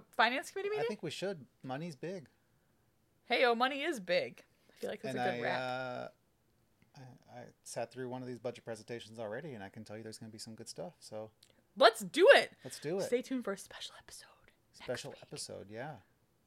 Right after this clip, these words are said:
Speaker 2: This is episode twenty-eight.
Speaker 1: So what if we, it'll be special episode one? 'Cause,
Speaker 2: No.
Speaker 1: or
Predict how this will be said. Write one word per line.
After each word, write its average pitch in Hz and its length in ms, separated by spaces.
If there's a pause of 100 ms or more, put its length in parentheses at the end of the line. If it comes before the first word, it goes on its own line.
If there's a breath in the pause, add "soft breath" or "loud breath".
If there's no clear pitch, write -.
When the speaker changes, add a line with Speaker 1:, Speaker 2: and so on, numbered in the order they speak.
Speaker 2:
This 143 160
is 147 100
episode 107 440
twenty-eight. 117 1300
Speaker 1:
So - 200
what 240 160
if 226 60
we, 240 100 (100)
it'll 202 240
be 208 100
special 190 380
episode 185 400
one? 165 280 (580)
'Cause, 113 140
Speaker 2:
No. 117 60
Speaker 1:
or 190 240